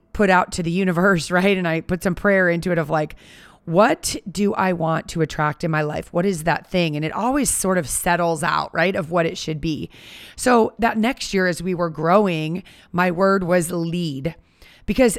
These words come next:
as my company was growing, I knew that I needed to step into a bigger leadership role.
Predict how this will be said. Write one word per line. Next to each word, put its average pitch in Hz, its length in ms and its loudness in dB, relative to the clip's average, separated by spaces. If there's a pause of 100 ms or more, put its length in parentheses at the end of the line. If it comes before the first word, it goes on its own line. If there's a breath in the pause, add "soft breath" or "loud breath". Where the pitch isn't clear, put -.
as 208 240 2
my 240 160 2
company 190 380 -2
was 165 180 0
growing, 160 540 0 (180)
I 185 140 0
knew 202 240 2
that 240 100 0
I 175 180 0
needed 185 340 -4
to 170 60 -4
step - 440 -6
into 165 560 -2 (200)
a 175 120 0
bigger 175 480 0
leadership 175 680 -2
role. 127 380 -6